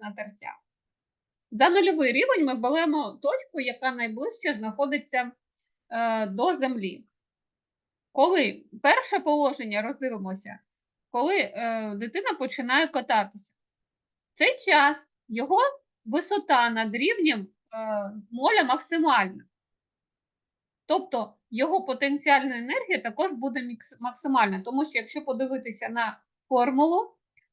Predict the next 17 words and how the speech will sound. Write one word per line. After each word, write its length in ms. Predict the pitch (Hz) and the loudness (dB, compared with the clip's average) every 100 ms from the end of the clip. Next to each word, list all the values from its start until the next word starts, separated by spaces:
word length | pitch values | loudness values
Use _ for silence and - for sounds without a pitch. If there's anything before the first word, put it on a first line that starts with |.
| 254 | 2
маса 340 | 285 277 254 | 4 4 0
не 180 | 247 262 | -2 -2
змінюється, 640 | 220 208 202 240 262 254 | -2 -4 -2 -4 -2 0
Ж 240 | 277 302 | 4 4
в 60 | 226 | 4
нас 420 | 220 202 190 - | 0 0 -2 -6
не 200 | 226 262 | -4 -2
змінюється, 640 | 277 214 202 220 294 302 262 | -2 -6 -8 -2 -2 -2 -2
змінюється 500 | 262 440 403 - 240 | 0 0 0 0 -4
тільки 580 | - 277 311 262 240 _ _ _ _ _ _ _ _ _ _ - | -2 -2 0 0 -2 _ _ _ _ _ _ _ _ _ _ -2
висота. 680 | 311 302 370 370 196 - - _ - | -2 0 2 4 4 2 -10 _ -2
Він 160 | 269 | 0
знаходиться 720 | 508 381 311 262 226 - 226 | 2 2 4 2 0 -2 -2
в 120 | 202 208 | -2 0
точці 360 | 392 392 269 | 0 0 0
максимальної 720 | 233 247 - 262 302 370 330 | 0 0 -2 2 4 6 4
висоти. 600 | 311 311 277 - 196 - | 2 -2 -4 -4 -8 -10